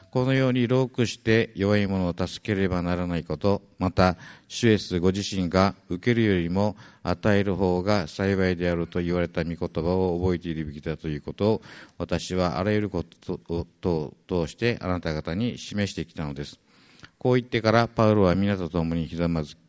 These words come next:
いて祈った。皆は声を上げて泣き、パウロの首を抱いて何度も口づけした。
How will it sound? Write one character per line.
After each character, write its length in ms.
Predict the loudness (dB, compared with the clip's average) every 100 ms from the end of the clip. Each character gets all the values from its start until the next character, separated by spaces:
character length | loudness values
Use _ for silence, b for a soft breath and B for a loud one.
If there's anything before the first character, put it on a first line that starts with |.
| -16
い 100 | -4
て 160 | -2
祈 160 | 0 -2
っ 60 |
た。 240 | -4 -10 -16 -8
皆 300 | -4 0 2
は 120 | 2
声 260 | 2 2 2
を 100 | 2
上 80 |
げ 100 | 0
て 140 | -4 -6
泣 400 | -6 -4 -2 -4
き、 20 | B B B 0
パ 140 | 4
ウ 100 | 4
ロ 100 | 2
の 140 | -2 -2
首 280 | -4 0 0
を 40 |
抱 160 | 0 -2
い 60 |
て 280 | -2 -2 -4 -6
何 280 | -6 -4
度 120 | -4 -4
も 160 | -6
口 220 | -8 -8
づ 120 | -8 -6
け 100 | -12
し 120 | -12
た。 160 | -18